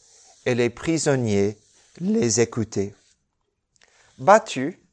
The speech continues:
donc, euh, dans, dans, ils, ils prennent le vêtement, ils vont les, les, les prendre, ils vont les battre, ils vont les jeter en prison. Et qu'est-ce qui se passe ? Ils prient et ils chantent les louanges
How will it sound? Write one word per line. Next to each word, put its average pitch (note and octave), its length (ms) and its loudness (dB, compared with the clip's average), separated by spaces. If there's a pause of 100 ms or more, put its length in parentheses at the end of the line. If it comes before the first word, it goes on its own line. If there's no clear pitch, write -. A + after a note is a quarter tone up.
(260)
donc, A#2 240 -6
euh, G#2 160 -6 (100)
dans, A#2+ 160 -6
dans, A2+ 460 0
ils, A#2 260 -8
ils A#2 100 -10
prennent E3+ 300 -2
le D#3 120 4
vêtement, D3 380 2
ils B2 120 -6
vont A#2 80 -6
les, A2 260 -4 (340)
les, G#2+ 220 -10
les A2+ 180 -4
prendre, E3 360 -4
ils G#2+ 100 -6
vont C3 120 -2
les G#2+ 160 -2
battre, C3 520 2 (280)
ils C3+ 120 -2
vont C3 140 -2
les A#2 180 2
jeter C3 540 0 (240)
en C#3 100 -4
prison. C#3 540 -4 (500)
Et C#3 100 4
qu'est-ce G3+ 280 6
qui D#3+ 160 -2
se - 120 -2
passe ? D3 420 0
Ils B2+ 160 -4
prient F#3+ 460 -4
et C3 200 2
ils B2 60 -2
chantent E3 420 -2
les B2 180 2
louanges C3 600 0